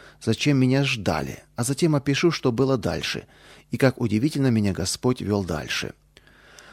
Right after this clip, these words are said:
Нашел я мир с Господом, когда учился на третьем курсе медицинского института.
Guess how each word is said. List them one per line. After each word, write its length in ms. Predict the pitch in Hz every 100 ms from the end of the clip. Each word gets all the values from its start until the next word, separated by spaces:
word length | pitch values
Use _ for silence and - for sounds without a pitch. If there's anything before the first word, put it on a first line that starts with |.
| -
Нашел 380 | 120 127 - 190
я 80 | 196
мир 200 | 165 147
с 100 | 107
Господом, 600 | 135 156 - 156 147 139
когда 240 | 127 110
учился 440 | 104 - 139 139 139
на 120 | 165
третьем 340 | - 95 85
курсе 440 | 90 123 127 - 131
медицинского 800 | 131 123 - 90 87 - 92 85
института. 800 | 98 - 101 - 82 - -